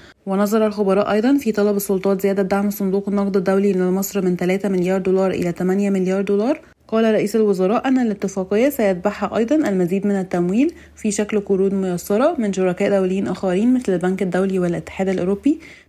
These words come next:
مما قد يرفع إجمالي التمويل إلى عشرين مليار دولار. اتفق مجلس الوزراء مع صندوق النقد الدولي على تنفيذ إصلاحات هيكلية من شأنها أن تشمل أيضا إطارا جديدا لإبطاء الإنفاق على البنية التحتية.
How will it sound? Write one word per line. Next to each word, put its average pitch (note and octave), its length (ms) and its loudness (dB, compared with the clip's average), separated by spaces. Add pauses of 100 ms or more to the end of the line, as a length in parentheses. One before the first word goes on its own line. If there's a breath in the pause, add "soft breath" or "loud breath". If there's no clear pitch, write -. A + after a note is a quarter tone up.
مما A3 200 2
قد G3 220 -2
يرفع G3 320 -2
إجمالي F#3+ 300 -2
التمويل G3+ 420 0
إلى G#3 180 -2
عشرين G3 420 -2
مليار F#3 260 0
دولار. C#3+ 420 -8 (640)
اتفق G#3+ 360 -2
مجلس A3 380 0
الوزراء F#3+ 440 2
مع B3 140 2
صندوق G#3 400 -2
النقد G3+ 280 0
الدولي G#3 380 2
على B3+ 200 2
تنفيذ G3 420 -2
إصلاحات G3 420 -4
هيكلية F#3+ 480 2
من B3 140 2
شأنها G3 400 -4
أن F#3 80 -4
تشمل G#3 360 -4
أيضا A3+ 300 0 (360 loud breath)
إطارا A3+ 340 0
جديدا A3 440 0
لإبطاء G#3+ 560 0
الإنفاق G#3+ 500 -4
على B3 100 0
البنية G3+ 300 0
التحتية. C#3+ 540 -6